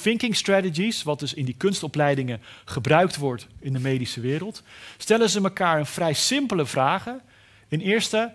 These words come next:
in de, open je de discussie en je zegt, "Wat is er te zien? What's going on here in dit plaatje?" En dan ga je gewoon omschrijven op een vrij objectieve manier. Dus ik zie dit en ik zie dat. Je gaat nog niet interpreteren.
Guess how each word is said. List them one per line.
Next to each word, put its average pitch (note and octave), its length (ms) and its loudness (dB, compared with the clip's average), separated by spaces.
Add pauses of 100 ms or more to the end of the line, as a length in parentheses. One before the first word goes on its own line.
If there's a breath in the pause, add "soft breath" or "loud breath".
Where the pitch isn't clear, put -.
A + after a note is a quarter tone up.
(180)
in D#3 80 -2
de, C#3+ 80 0 (160)
open G#3+ 300 0
je E3+ 80 4
de C#3 60 0
discussie G#3+ 500 -4
en E3+ 60 -6
je E3 60 -4
zegt, D#3 280 -6
"Wat G3+ 300 2
is G#3+ 220 -2
er F3+ 120 -2
te - 100 -10
zien? B2+ 220 -4
What's F3 180 -4
going F3 300 2
on B2 320 -4
here A#2+ 300 -2
in C#3 100 -4
dit C3 140 -6
plaatje?" B2 360 -8
En D#3 60 -6
dan - 80 -6
ga G3+ 120 0
je E3+ 100 -2
gewoon G#3 340 -4
omschrijven F#3 800 -4 (560 loud breath)
op D#3+ 160 -6
een D3 120 0
vrij F3 520 -2 (260)
objectieve G3+ 640 0
manier. A#2+ 360 -4 (260)
Dus - 140 -8
ik C#3+ 120 -4
zie C3 200 -2
dit D3+ 300 0
en D3 100 -6
ik C#3 120 -6
zie D3+ 140 -6
dat. A#2 240 -8
Je B2+ 60 -8
gaat E3 220 0
nog D#3 160 0
niet G3 280 4
interpreteren. B2 600 -6